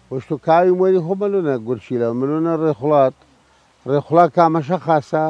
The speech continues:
هۆڕی لوشو کامەشە خراپە فڕەشمەوە. ئەگەر بنیۆ لەش وێتەنێ، یان تەکوین لەش وێتەنێ، خەلەل بۆ، تو هەر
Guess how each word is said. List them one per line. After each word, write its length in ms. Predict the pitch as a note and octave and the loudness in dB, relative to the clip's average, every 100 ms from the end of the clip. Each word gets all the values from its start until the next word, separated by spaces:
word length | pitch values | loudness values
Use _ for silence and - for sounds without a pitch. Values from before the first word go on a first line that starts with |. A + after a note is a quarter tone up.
| D3+ | 0
هۆڕی 280 | D#3+ E3+ D3 B2+ | 0 0 0 -4
لوشو 240 | A2+ C3+ A#2+ | -6 -8 -4
کامەشە 320 | D3 D3+ D3 D3 | -4 -4 -8 -8
خراپە 300 | E3 E3 E3 C3 | -6 -4 -6 -8
فڕەشمەوە. 540 | F3 E3 G#2+ F#2+ F#2 - _ _ _ _ G#2 F#2 _ _ _ _ _ _ _ _ _ - | -6 -6 -6 -10 -14 -20 _ _ _ _ -20 _ _ _ _ _ _ _ _ _ _ -4
ئەگەر 280 | F3+ D#3+ D3 C3 | -2 0 -2 -2
بنیۆ 320 | C#3 D3 F3 E3+ | -2 2 2 2
لەش 140 | D#3+ C#3 C#3 | -2 -4 -4
وێتەنێ، 440 | E3 C#3 F#2+ F2+ F#2 G#2 | -4 -4 -10 -12 -12 -12
یان 160 | A2 A2 - | -12 -14 -14
تەکوین 440 | B2 - D#3 C#3+ B2 | -14 -10 -6 -6 -6
لەش 160 | C#3+ C3 A#2 B2 | -6 -6 -8 -8
وێتەنێ، 420 | C3+ - F2+ E2 _ - | -8 -8 -16 -18 _ -6
خەلەل 340 | C3+ D#3 D3 B2+ | -4 -2 -2 -2
بۆ، 140 | C3+ A2+ C3+ _ _ _ _ _ _ | -2 -2 -8 _ _ _ _ _ _
تو 80 | - D#3 | -8 -6
هەر 120 | C3+ | -6